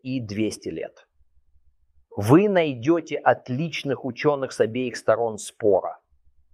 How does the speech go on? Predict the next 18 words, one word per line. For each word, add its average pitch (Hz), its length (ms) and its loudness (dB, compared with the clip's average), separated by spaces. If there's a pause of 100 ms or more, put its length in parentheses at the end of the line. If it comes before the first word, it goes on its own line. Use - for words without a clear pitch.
(920)
у 113 100 0
каждого 143 560 8
из 127 140 -4
которых 131 560 -2
есть 120 380 -6
прочные 123 580 2
основания 117 580 -2
для 101 160 -8
своих 101 400 -4
выводов. 87 480 -8 (1300)
Поэтому 104 420 4
мы 117 140 -4
не 120 100 -6
собираемся 127 720 0
здесь 98 300 -10
приводить 98 580 -2
их - 140 -6
аргументы 98 800 -4